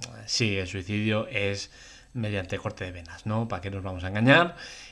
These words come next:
Es algo que si no has visto la serie y has leído la noticia de, de lo que ha pasado, pues ya lo sabrás, ¿no? Entonces, mm, es difícil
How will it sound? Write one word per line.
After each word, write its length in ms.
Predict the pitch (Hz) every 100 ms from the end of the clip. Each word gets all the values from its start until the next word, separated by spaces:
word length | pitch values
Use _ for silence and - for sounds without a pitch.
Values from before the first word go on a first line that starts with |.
| -
Es 260 | - 117 -
algo 440 | 117 117 127 123
que 520 | 120 107 107 104 104 101
si 420 | - 107 104 104
no 140 | 113
has 100 | 127
visto 180 | 123 135
la 80 | 120
serie 220 | 147 135
y 60 | 104
has 160 | 98
leído 260 | 110 107 110
la 60 |
noticia 500 | 110 107 127 127 98
de, 540 | 92 98 95 92 95 107
de 160 | 110 101
lo 140 | 98
que 60 | 110
ha 40 |
pasado, 460 | 120 139 139 147 151 - - -
pues 180 | 110 104
ya 80 |
lo 80 | 113
sabrás, 380 | 113 113 123 104
¿no? 120 | 110
Entonces, 460 | 101 104 107 120 117
mm, 440 | - 113 107 101 98 - - -
es 160 | 131
difícil 600 | 127 120 131 135 131 135